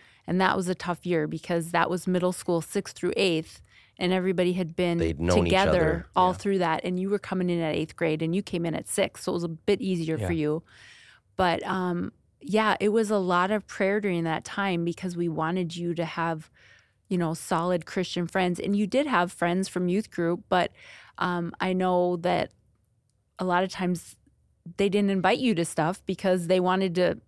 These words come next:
Speaker 1: maybe goof off or do things they shouldn't, and then they didn't want you there.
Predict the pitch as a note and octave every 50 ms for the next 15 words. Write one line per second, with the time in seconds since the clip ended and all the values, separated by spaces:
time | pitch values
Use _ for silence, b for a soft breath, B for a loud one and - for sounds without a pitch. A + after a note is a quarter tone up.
0 | _ _ - F#3 F#3+ F#3 E3+ F3 E3 - - _ _ _ _ _ _ - - G#3+
1 | G#3 F#3 - F#3 E3+ F3 G#3+ G#3 F#3 F3 E3+ E3 F3 E3 - F#3+ F#3 F3 D#3+ E3+
2 | D#3+ D#3+ - - G3+ G3+ F#3+ F3 F3 F#3 - - - F#3 F#3 F#3 F3+ F#3 F#3 F#3
3 | F3+ E3+ F#3 F3+ E3+ E3 E3+ E3+ - - F#3 F#3 E3 F3+ F#3 C4 B3+ - - -
4 | -